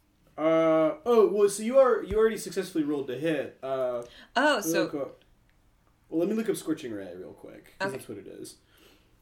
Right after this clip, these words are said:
Speaker 1: Um, mm.
Speaker 2: Or is it on top of an existing attack?
Speaker 1: No, no, no, no, no. Uh, so roll two D six.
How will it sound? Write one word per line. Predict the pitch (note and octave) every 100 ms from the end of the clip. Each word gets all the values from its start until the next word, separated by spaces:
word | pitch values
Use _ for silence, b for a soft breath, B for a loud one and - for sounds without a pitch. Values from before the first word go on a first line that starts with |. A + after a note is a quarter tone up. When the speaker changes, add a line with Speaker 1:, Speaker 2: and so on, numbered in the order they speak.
| _ _ _
Speaker 1:
Um, | C3 C#3+ B2+ A#2+ A#2 G2+ G2+ G2+ G#2 _ _ _ _ _ _ _ _ _ _ _ _ _ _ _ _ _ _ C#3
mm. | C3+ C3+ - -
Speaker 2:
Or | A3+ A3+
is | A3+
it | G#3
on | G3+
top | G#3 F#3 F#3
of | F#3
an | F3+
existing | E3+ F3+ F3+ F#3 F#3+
attack? | - G#3+ - - _ _ _ -
Speaker 1:
No, | E3+ F3+
no, | F3
no, | E3 D#3+
no, | D#3
no. | D#3 D3 C3+ D#3+
Uh, | D#3+ D#3+ D#3 D3 C#3
so | B2+ F3 E3 D#3 C#3 - -
roll | F3+ F#3+
two | F#3+ A3+
D |
six. | F3 D3+ - - -